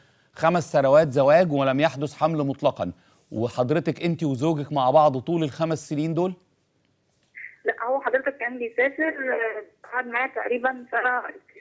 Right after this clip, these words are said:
Speaker 2: سنة شهر أو شهرين.
Speaker 1: سنة وشهر أو شهرين مجتمعين في طول
Speaker 2: آه.
Speaker 1: الخمس سنين؟
Speaker 2: آه.
Speaker 1: يعني هو بيسافر سنة وبيجي شهرين تلاتة؟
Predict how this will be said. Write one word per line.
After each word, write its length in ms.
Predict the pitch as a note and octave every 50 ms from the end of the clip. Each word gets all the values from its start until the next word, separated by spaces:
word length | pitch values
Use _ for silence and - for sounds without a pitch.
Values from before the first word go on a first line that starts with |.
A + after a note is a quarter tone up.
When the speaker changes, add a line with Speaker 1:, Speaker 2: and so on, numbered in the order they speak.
| _ _
Speaker 2:
سنة 240 | B3 G4+ C#4+ C4+
شهر 300 | - - B3+ B3+ B3+ B3+
أو 140 | - G#3+ A3+
شهرين. 540 | A3 - G#3+ G3 G3 A3 A3+ G#3 F3 - - _ _ _ _ _ _ _
Speaker 1:
سنة 300 | _ - D3+ D3 D3+ C#3+
وشهر 440 | C#3 A#2+ - E3 E3 D3+ C3+ C3 B2+
أو 140 | G2 B2 A#2+
شهرين 560 | G2+ C#3 B2+ A#2 A#2+ C3+ D3 D3 C#3+ B2+ A#2 - _ _
مجتمعين 840 | A2 A2+ C3 C#3+ C#3 - - - D3 C#3 C#3 B2 B2 D3 E3+ F#3 F3
في 140 | D3 - C#3+
طول 220 | - D3+ E3 E3+
Speaker 2:
آه. 40 | D#3+
Speaker 1:
الخمس 420 | D#3 - - E3+ E3+ E3+ D#3 -
سنين؟ 320 | - D#3+ D3 D#3 F#3 G3+ F3+ - _ _ _ _ _ - - _ _ _ _ _ _ _ _ _ _ _ _ _ _ _ _ - _ _ _
Speaker 2:
آه. 240 | A3 A3+ A3 G3+ - - _ _ _ -
Speaker 1:
يعني 240 | C3 B2 A#2 B2+ C3
هو 140 | C#3+ D3
بيسافر 400 | C3+ C3+ C3 - D#3+ D#3 - D3
سنة 320 | B2+ G#2 - D#3+ D#3 D#3+ D3
وبيجي 280 | C3+ B2+ D3 D#3 C#3+
شهرين 400 | C#3 - C#3+ B2+ C3 D3+ D#3 D#3+
تلاتة؟ 400 | C#3 D#3 C#3+ D3 E3 - G3 F3+